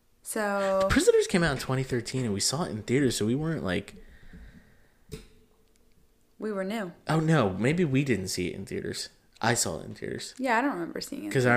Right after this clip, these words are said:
Speaker 2: remember watching it with you at your house.
Speaker 1: Oh.
Speaker 2: That's why I thought it was twenty fourteen.
Speaker 1: Oh.
Speaker 2: But now I'm realizing, yeah, we watched it at your house. I saw it in theaters by myself.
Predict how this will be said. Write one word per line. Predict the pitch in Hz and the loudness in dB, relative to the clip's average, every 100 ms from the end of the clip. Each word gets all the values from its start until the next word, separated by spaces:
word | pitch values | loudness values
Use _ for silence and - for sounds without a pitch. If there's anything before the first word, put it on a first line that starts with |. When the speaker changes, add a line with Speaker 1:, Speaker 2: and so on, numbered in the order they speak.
| 123 | 4
Speaker 2:
remember | 117 110 | 4 4
watching | 101 98 - 92 | 4 4 0 -4
it | |
with | 92 - | -6 -4
you | 92 | -4
at | 90 | -4
your | - 107 | -6 -6
house. | - - - - | -8 -10 -16 -12
Speaker 1:
Oh. | - - - _ - _ _ _ _ | -12 -12 -20 _ -20 _ _ _ _
Speaker 2:
That's | - 127 | -2 2
why | 131 | 4
I | 113 | 6
thought | 120 107 | 8 6
it | |
was | 101 | 4
twenty | - 104 | -2 -4
fourteen. | 92 95 92 - 98 92 - | -2 -4 -6 -6 -8 -10 -10
Speaker 1:
Oh. | 95 101 85 _ _ _ _ _ _ _ _ _ _ | -10 -10 -14 _ _ _ _ _ _ _ _ _ _
Speaker 2:
But | 104 101 | -2 0
now | 104 101 | 0 0
I'm | 98 | 0
realizing, | 98 98 92 92 92 | -2 -2 -4 -6 -8
yeah, | 95 90 92 | -6 -8 -6
we | 95 | -6
watched | 98 101 - | -6 -8 -8
it | |
at | 92 | -6
your | 87 - | -6 -6
house. | 90 95 - | -6 -8 -6
I | 104 | -4
saw | 98 85 | -2 -4
it | 69 | -6
in | 90 | -8
theaters | 87 87 87 | -8 -6 -6
by | 87 | -6
myself. | 87 - 90 | -8 -8 -10